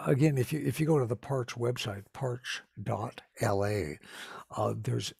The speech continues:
access to some of the videos. Um, back in twenty twenty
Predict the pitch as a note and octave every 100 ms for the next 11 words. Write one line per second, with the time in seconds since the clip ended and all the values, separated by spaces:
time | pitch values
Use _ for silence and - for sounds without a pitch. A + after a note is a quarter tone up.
0 | - B2+ B2+ - A#2+ - B2 - C#3 B2
1 | A#2+ G#2 C3+ C#3 B2+ F#2 F#2 - - -
2 | - E3 C3 D3 - _ _ _ _ _
3 | _ _ _ _ _ _ _ _ - C3
4 | A#2+ A2 - A#2 A2+ A2+ - A#2+ B2 C#3